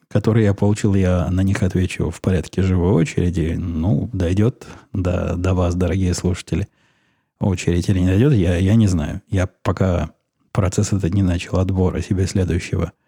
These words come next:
следующего генерации ученика, ну, там видно будет.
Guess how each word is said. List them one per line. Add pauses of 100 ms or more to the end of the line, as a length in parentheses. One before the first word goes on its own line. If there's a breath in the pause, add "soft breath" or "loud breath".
(460)
следующего
генерации
ученика,
ну,
там
видно
будет.